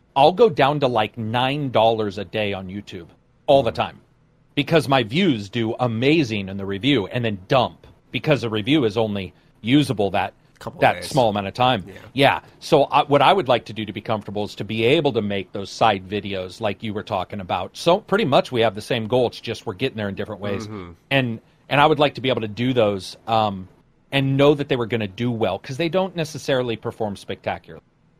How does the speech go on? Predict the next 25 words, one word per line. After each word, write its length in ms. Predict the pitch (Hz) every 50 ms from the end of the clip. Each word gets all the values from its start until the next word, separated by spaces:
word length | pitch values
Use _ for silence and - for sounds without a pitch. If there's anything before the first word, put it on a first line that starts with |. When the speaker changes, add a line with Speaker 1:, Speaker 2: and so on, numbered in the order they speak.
| _ _ _ _ _ _ _ -
Speaker 1:
Uh, 60 | -
people 300 | - - 170 170 170 156
do 220 | 127 98 156 175 196
look 240 | 170 156 147 147 -
at 100 | 139 -
me 100 | 127 123
for 180 | 113 - 123 110
reviews, 460 | 98 101 95 101 110 107 98 90 -
but 180 | - 107 -
they 120 | - 113 110
do 180 | 101 104 107
not 480 | 107 104 104 110 123 123 123 117 - -
go 140 | - 113 107
to 80 | 98 98
me 200 | 98 101 95 95
for, 320 | - - 107 98 85 - _ _ _ _ _ _ _ _ _ _ _ _ _ _ _ _
well, 220 | - 101 90 80 - _ _ -
anything 320 | 120 107 92 85 - 90 85
else. 220 | 95 - - _ _ _ _ _ _ _ - 117
I 60 | 120
mean, 200 | 113 110 104 101 - - -
I 100 | - 131
have 160 | 135 123 110 104
my 140 | 113 104
core 420 | 98 - - 143 123 120 110 101